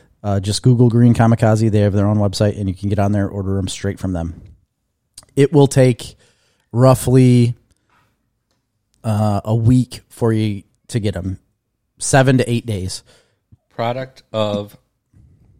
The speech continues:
Speaker 2: Green Kamikazes.
Speaker 1: Yeah.
Speaker 2: I still have the heat from that taco
Speaker 1: I,
Speaker 2: pickle.
Speaker 1: I do too.
Speaker 2: It, it's building.
Speaker 1: Uh, I do too. Yeah, and we still have the, uh, hot and spicy right now to go.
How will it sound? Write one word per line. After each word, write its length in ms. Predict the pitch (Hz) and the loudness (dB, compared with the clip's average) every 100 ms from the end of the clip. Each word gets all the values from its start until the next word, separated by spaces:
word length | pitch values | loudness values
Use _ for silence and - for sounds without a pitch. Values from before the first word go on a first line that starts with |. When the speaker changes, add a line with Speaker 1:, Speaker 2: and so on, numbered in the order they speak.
| _ _ _ _ _ _ | _ _ _ _ _ _
Speaker 2:
Green 260 | 101 98 | -10 -10
Kamikazes. 720 | 101 95 85 - 98 - - - _ | -8 -14 -12 -14 -14 -16 -18 -20 _
Speaker 1:
Yeah. 160 | 120 - - - _ _ _ _ _ _ _ _ | -8 -8 -14 -20 _ _ _ _ _ _ _ _
Speaker 2:
I 100 | 247 | -18
still 300 | - - 180 | -18 -14 -10
have 200 | 131 104 | -8 -10
the 80 | 98 | -10
heat 300 | 101 156 - | -6 -6 -6
from 140 | 101 92 | -6 -6
that 160 | 87 | -6
taco 280 | 110 101 - | -6 -6 -2
Speaker 1:
I, 120 | 117 | 0
Speaker 2:
pickle. 160 | 135 123 | 0 2
Speaker 1:
I 40 | 139 | 2
do 160 | 123 | 2
too. 300 | - 101 98 98 - | 2 -2 -2 -4 -6
Speaker 2:
It, 260 | 180 - - | -8 -8 -14
it's 160 | 170 - | -12 -10
building. 500 | - 170 135 85 82 - _ _ _ _ | -2 -2 -2 -8 -12 -20 _ _ _ _
Speaker 1:
Uh, 240 | 123 120 95 | -2 -2 0
I 100 | 120 | -2
do 120 | 110 | -2
too. 240 | 101 98 87 | -4 -6 -8
Yeah, 220 | - 123 98 | -2 0 2
and 180 | 120 127 | 2 2
we 100 | 151 | 2
still 200 | - 147 | 2 4
have 240 | 139 131 | 4 4
the, 80 | 120 | 2
uh, 420 | 117 107 117 107 | 2 0 0 0
hot 220 | 98 120 | 4 2
and 100 | 107 | 2
spicy 560 | 92 - 120 127 98 92 80 - _ - | -4 -2 -2 -2 -4 -12 -16 -20 _ -14
right 160 | 107 | -12
now 180 | 98 98 | -8 -8
to 100 | 98 | -6
go. 320 | 104 117 82 | -4 -4 -6